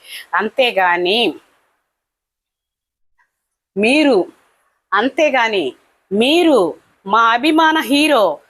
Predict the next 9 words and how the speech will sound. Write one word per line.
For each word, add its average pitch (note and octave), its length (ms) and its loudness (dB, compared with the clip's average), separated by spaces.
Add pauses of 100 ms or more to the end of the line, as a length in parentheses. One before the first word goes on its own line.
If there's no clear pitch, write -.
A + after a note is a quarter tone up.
(440)
మా A#3 140 2
సుమన్ C#4+ 360 2
గారు, D4 380 0
మా A3 220 0
నెల్లూరు D4 460 2
వాస్తవుడు, C4 440 2
మా A#3 320 2
బుచ్చిరెడ్డిపాలెం B3+ 840 0
ఆయన, F#3+ 400 0